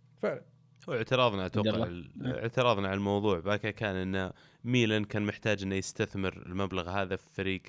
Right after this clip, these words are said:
Speaker 2: أصغر شوي سنًا، لأنه قدامك يعني سنين لين ترجع تنافس على الدوري، فما كنت تحتاج ل-، مهاجم عمره ثمانية وعشرين سنة تجهز إنه يلعب اليوم.
Speaker 3: ثمانية وعشرين، طيب، سن مناسب أشوف.
Speaker 2: مناسب إنه لو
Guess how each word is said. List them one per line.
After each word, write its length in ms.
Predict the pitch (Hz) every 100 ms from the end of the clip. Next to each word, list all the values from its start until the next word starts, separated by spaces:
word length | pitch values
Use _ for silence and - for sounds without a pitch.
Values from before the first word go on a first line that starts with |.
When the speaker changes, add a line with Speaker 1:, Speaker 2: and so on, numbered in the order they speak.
| 87 -
Speaker 2:
أصغر 360 | - 82 82
شوي 280 | - - 82
سنًا، 420 | - 90 90 101 - _ _ -
لأنه 220 | 113 104
قدامك 480 | 104 104 95 90 -
يعني 180 | 90 95
سنين 380 | - 110 87
لين 180 | 78 80
ترجع 420 | 87 - 85 76 - - - _ -
تنافس 360 | - 82 - 82
على 80 |
الدوري، 400 | 80 87 87 101 - _ _ _ _ _ -
فما 260 | 185 165
كنت 200 | 139 110
تحتاج 420 | - - 92 -
ل-، 80 | 95 -
مهاجم 480 | 92 90 87 85 80
عمره 200 | 90 82
ثمانية 280 | 80 90 85
وعشرين 280 | 80 - 87
سنة 260 | 101 92
تجهز 460 | 82 - 87 80 78
إنه 120 | 82
يلعب 300 | 80 78 78
اليوم. 280 | 82 80 80 _ _ _ _ _ _ -
Speaker 3:
ثمانية 220 | - 147 127
وعشرين، 520 | 113 - 139 139 - _
طيب، 200 | 104 104 - 85
سن 200 | - 147
مناسب 520 | 127 120 135 104 - 87
أشوف. 300 | - 90 - _ _ _ 117
Speaker 2:
مناسب 420 | 131 127 120 113
إنه 180 | 110 107
لو 200 | 110